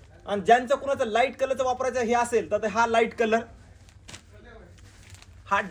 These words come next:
डार्क रेड मरून कलर, डार्क रेड, हा डार्क, म्हणजे असा भडक रेड नाहीये, सगळ्याला रेड वगैरे हवा असेल तर हा एक नंबर कलर, एक नंबर कलर. आणि मी सांगितलंय असं, ह्याच्यावर कॉन्ट्रास्ट वेगळे ब्लाऊज घ्या, कलमकारीचे वगैरे, खूप अप्रतिम साड्या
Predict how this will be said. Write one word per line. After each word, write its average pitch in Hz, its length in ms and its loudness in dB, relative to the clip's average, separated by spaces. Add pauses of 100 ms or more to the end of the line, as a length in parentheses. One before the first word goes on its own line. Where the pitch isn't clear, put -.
डार्क 254 360 4
रेड 233 300 6
मरून 254 400 2
कलर, 233 280 4
डार्क 247 400 4
रेड, 226 220 4
हा 220 100 4 (300)
डार्क, 220 240 2 (320)
म्हणजे 190 160 -4
असा 247 120 0
भडक 214 400 2
रेड 269 160 4
नाहीये, 233 300 -2
सगळ्याला 247 640 -2
रेड 233 240 -2
वगैरे 247 240 -2
हवा 226 180 0
असेल 240 260 0 (300)
तर 185 60 -6
हा 240 200 2 (400)
एक 320 260 6
नंबर 302 320 0
कलर, 262 200 0
एक 254 220 2
नंबर 240 280 -4
कलर. 185 220 0 (320)
आणि 175 160 -6
मी 262 100 -4
सांगितलंय 269 460 0
असं, 262 200 2
ह्याच्यावर 220 340 -2 (120)
कॉन्ट्रास्ट 262 460 0
वेगळे 262 300 2
ब्लाऊज 247 260 0
घ्या, 233 140 6 (100)
कलमकारीचे 247 580 0
वगैरे, 185 300 -4 (340)
खूप 294 240 -6 (400)
अप्रतिम 294 480 0
साड्या 294 320 0